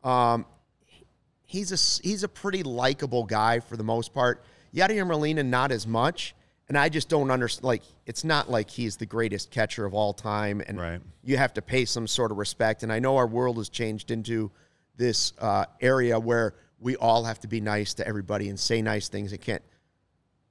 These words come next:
Speaker 1: As a Cubs fan, I hate both these guys. Why would I wanna go to Wrigley Field and cheer them in a series where it's two two, they're in first place,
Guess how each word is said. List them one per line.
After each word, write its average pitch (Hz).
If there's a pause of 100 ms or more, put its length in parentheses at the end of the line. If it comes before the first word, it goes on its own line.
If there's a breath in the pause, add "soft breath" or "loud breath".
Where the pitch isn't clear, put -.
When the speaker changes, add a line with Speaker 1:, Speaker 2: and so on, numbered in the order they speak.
Speaker 1:
As 202
a -
Cubs 214
fan, 190
I 170
hate 185
both 196
these 107
guys. 90 (100)
Why 143
would 196
I 185
wanna 180
go 165
to 151
Wrigley 170
Field 127 (300 soft breath)
and 135
cheer 202
them 117
in 135
a 127
series 160
where 127
it's -
two 180
two, 143 (340 soft breath)
they're 160
in 165
first -
place, 131